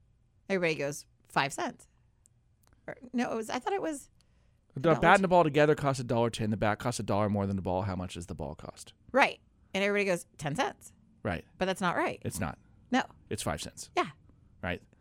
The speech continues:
Speaker 2: The ball is five cents. The bat is a dollar five. And together they cost a dollar ten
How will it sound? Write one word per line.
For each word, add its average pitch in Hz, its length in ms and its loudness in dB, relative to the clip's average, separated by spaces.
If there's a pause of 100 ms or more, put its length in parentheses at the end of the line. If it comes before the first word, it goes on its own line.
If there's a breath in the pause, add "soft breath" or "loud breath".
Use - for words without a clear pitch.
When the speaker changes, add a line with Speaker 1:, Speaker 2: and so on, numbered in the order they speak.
(140)
Speaker 2:
The 127 80 -4
ball 123 220 6
is 151 100 2
five 120 280 2
cents. 117 260 -2
The 107 100 -6
bat 110 340 2
is 98 360 -2
a 92 40 -6
dollar 98 680 2 (680 soft breath)
five. - 500 -2 (300)
And 113 140 -4
together 101 560 0 (100)
they - 80 -10
cost - 380 -4
a 92 60 -6
dollar 80 360 -4
ten - 360 -12